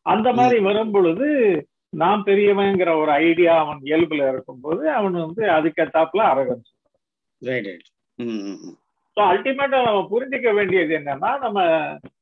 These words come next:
Speaker 1: அந்த நான், ஆ, அந்த அகத்துல இருந்து வர்றவன் வந்து அந்த ஃப்ளோவுக்கு admit பண்ணிட்டோம்.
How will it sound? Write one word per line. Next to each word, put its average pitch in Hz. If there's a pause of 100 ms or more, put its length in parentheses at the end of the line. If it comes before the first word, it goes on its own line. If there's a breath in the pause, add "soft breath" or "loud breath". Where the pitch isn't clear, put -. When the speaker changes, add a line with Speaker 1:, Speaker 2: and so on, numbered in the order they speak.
(120)
Speaker 1:
அந்த 127 (120)
நான், 262 (360)
ஆ, 135
அந்த 120 (140)
அகத்துல 226
இருந்து 196
வர்றவன் 147
வந்து 147 (260)
அந்த 147
ஃப்ளோவுக்கு 208 (180)
admit 170 (100)
பண்ணிட்டோம். 135